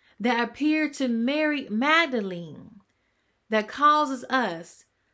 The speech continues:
to fight against sexism and patriarchal structures. It was the resurrection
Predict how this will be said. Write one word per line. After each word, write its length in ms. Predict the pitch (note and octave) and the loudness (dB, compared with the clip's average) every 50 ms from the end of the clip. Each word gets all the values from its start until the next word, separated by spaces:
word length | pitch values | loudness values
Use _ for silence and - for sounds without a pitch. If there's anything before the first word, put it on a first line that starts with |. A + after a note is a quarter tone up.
| _ - | _ -2
to 120 | - A3 | 0 0
fight 460 | G#3 - - - C4+ C#4 C#4+ C#4+ C#4 - | 0 0 2 4 6 6 4 2 0 -2
against 560 | A3+ A3 - A#3 A3+ G#3+ - - - - - | -4 -2 0 0 -2 -2 -2 -6 -10 -4 0
sexism 880 | D4 D4 C#4 C#4 - - - G#3 F3+ E3 E3+ E3 E3+ - - - G3 G3+ _ _ _ _ _ _ _ _ _ | 0 0 0 -2 -8 -8 -6 -6 -6 -6 -10 -14 -16 -16 -18 -18 -20 -20 _ _ _ _ _ _ _ _ _
and 200 | - F#3+ F#3 F3+ | -8 -8 -8 -8
patriarchal 1040 | - - B3+ C4 C4+ C4 C4 - C4+ C4 - - G#3+ A3+ A#3 A#3 A3+ A3+ A#3 A3 G#3+ | -6 -2 0 0 0 0 -2 -4 -4 -4 -2 -2 -2 0 0 -2 -4 -6 -6 -6 -6
structures. 960 | G#3 - - - F#3+ F#3 F3+ - - - - - - - - - - - - _ _ _ _ _ _ _ _ _ _ _ _ _ _ _ _ _ _ _ _ _ _ _ _ _ _ _ _ _ _ _ _ _ | -8 -10 -12 -12 -12 -12 -12 -14 -18 -20 -20 -20 -20 -20 -20 -20 -20 -20 -20 _ _ _ _ _ _ _ _ _ _ _ _ _ _ _ _ _ _ _ _ _ _ _ _ _ _ _ _ _ _ _ _ _
It 240 | - A#3+ C4 B3 A#3+ | 4 4 4 4 4
was 420 | A3 B3 C#4+ C#4+ C#4+ C#4+ C#4 B3 | 2 4 4 6 6 4 4 2
the 120 | G#3+ A#3+ A#3+ | 2 0 2
resurrection 1080 | A#3 B3+ C#4 C#4+ C#4 A#3+ A#3+ A#3 A3+ A#3+ D4 D4+ D#4 D#4 - - - A3+ G3+ G3 G3 | 4 4 4 4 2 2 0 0 2 2 4 2 2 2 -2 -6 -6 -4 -4 -4 -6